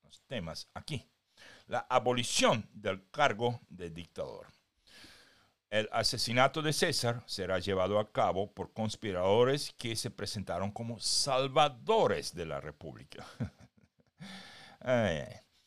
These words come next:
Con el fin de mantener el apoyo popular, los seguidores de César se van a esforzar por mostrar su compromiso con la preservación del régimen romano. O sea, ellos,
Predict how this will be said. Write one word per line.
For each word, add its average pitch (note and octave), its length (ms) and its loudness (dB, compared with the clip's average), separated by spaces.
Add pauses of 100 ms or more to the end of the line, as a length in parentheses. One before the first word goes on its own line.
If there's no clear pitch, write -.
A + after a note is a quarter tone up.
(220)
Con D3+ 180 0
el D#3 80 2
fin G3+ 220 -2
de G#3+ 120 2
mantener B2 680 2
el F#2+ 160 -2
apoyo C3+ 460 -2
popular, C#3+ 640 0 (100)
los E2+ 280 -6
seguidores F#2 680 -2
de F#3+ 100 0
César C3 500 2 (300)
se - 220 -4
van C#3+ 180 4
a D3 60 2
esforzar D3+ 720 2
por F#2+ 160 -4
mostrar G#2+ 440 0
su F2+ 640 -6 (200)
compromiso E2+ 1200 -4 (840)
con F#2 300 -2
la E2+ 180 -2 (140)
preservación B2 880 2
del E2 140 -2
régimen D2+ 460 -12
romano. C#2+ 420 -14 (180)
O - 100 -20
sea, C#2+ 220 -10
ellos, G2+ 460 -4